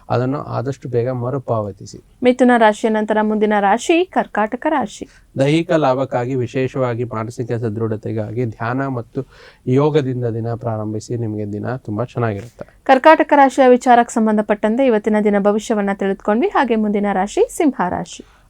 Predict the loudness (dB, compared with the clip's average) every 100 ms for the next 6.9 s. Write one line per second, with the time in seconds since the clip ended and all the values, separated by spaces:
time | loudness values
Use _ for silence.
0 | -6 0 2 2 2 0 -4 -2 -2 0
1 | 0 0 -2 -4 -4 -4 -2 -2 -2 -2
2 | -2 -2 -4 -6 -6 -6 -6 -6 -6 -4
3 | -2 -2 -4 -4 -4 -2 -2 -2 -4 -4
4 | -2 0 0 0 -2 -2 -2 -4 -4 -4
5 | -6 -6 -4 -4 -6 -4 -4 -4 -4 -4
6 | -4 0 0 0 -4 -10 -10 -20